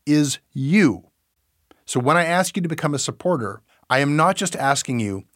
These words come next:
to make Canadaland strong. I'm asking you to keep us honest. The environment that we're in right now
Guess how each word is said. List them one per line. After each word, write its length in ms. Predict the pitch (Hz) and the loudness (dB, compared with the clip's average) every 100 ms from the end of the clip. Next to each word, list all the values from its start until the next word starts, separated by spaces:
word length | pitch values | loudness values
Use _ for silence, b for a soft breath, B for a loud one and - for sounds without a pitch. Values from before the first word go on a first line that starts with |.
| _ | _
to 100 | - | -4
make 240 | 127 127 113 | -2 -2 -4
Canadaland 560 | 131 113 110 107 104 | -2 -2 0 -2 -2
strong. 640 | - - 160 135 92 90 - _ _ | -6 -4 0 2 0 -6 -20 _ _
I'm 140 | 127 147 | -2 0
asking 320 | 190 - 170 | 0 0 0
you 40 | |
to 80 | 139 | 0
keep 260 | - 156 151 | -2 -2 -2
us 140 | - 117 | -4 -2
honest. 480 | 101 90 - - - _ _ - | -4 -4 -12 -16 -18 _ _ -2
The 100 | 131 | 0
environment 580 | 127 123 139 175 196 | 2 4 4 4 0
that 120 | 180 160 | 0 0
we're 160 | 156 | 0
in 240 | 156 185 214 | 0 0 2
right 240 | 127 92 | 0 -4
now 380 | 92 87 - | -8 -8 -8